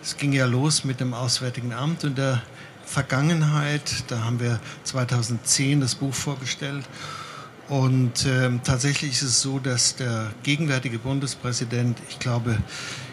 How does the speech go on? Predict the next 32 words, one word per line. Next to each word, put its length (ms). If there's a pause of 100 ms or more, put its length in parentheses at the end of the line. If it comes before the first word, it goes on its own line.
(100)
in 180
der 240
zweiten 420
Hälfte 380
seiner 260
ersten 380
Amtszeit, 720 (720)
äh, 500
auch 160
vor 180
dem 200
Hintergrund 560
dieser 280
Auseinandersetzung 1080
um 120
die 180
Villa 480
Heimann, 680
die, 260 (580)
das, 360
ähm, 40 (540)
äh, 420
Haus 280
des 160
Bundespräsidenten, 1040
also 200
das 200
Wohnhaus 480
des 60
Bundespräsidenten 800
in 40
Berlin, 380